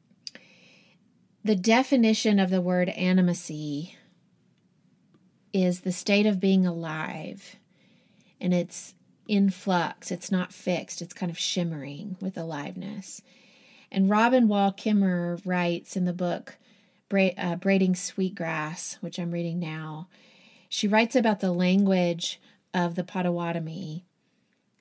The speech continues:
And in this book, she talks about the grammar of animacy.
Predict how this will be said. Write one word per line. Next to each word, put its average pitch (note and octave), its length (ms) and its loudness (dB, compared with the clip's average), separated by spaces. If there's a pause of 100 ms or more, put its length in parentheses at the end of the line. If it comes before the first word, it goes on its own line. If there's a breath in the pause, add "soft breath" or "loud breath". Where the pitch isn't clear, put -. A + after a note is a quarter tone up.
(360)
And E3+ 560 0 (760)
in G#3 160 6
this G3+ 180 2
book, G3+ 420 0
she - 200 -2
talks G3 380 -4
about F#3 220 -2
the F3+ 60 -6
grammar G#3 800 2
of F3+ 340 -2
animacy. F3 800 -6